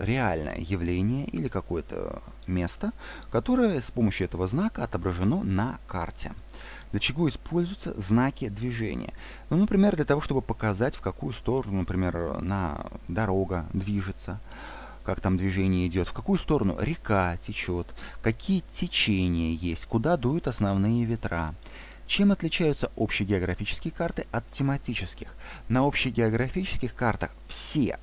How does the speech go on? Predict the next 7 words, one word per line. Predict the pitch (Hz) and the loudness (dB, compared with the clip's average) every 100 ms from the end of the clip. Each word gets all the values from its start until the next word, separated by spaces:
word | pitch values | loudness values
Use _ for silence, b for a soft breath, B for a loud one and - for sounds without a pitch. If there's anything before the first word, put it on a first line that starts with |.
| - | -8
з-, | 85 87 90 85 80 | -4 -2 0 0 0
знаки | 90 87 85 - 170 B B B B | 2 2 2 -2 -8 B B B B
и | 113 | 2
явления | 92 87 117 185 190 | 4 2 2 2 2
отображаются | 101 - 98 95 123 175 - | 0 2 4 4 2 0 0
одинаково | - 90 92 107 127 120 | -2 0 2 0 -2 -2
подробно. | - 117 113 90 - | 0 2 4 2 -2